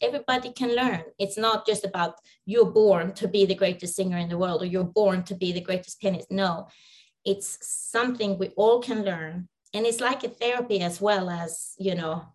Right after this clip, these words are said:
but, uh, going back to if they wanna have it as a career, I think the most important look at it is that it's not to enjoy it, what you're doing, and to actually enjoy music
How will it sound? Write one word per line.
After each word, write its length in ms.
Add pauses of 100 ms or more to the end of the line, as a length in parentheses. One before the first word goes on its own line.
(680)
but, 140
uh, 220
going 240
back 180
to 300
if 140
they 100
wanna 260
have 140
it 60
as 160
a 60
career, 640 (400)
I 100
think 400 (960)
the 120
most 280
important 840 (560)
look 340
at 160
it 320 (100)
is 280
that 180
it's 280 (340)
not 540 (380)
to 140
enjoy 500
it, 280
what 200
you're 140
doing, 420
and 140
to 120
actually 600
enjoy 360
music 480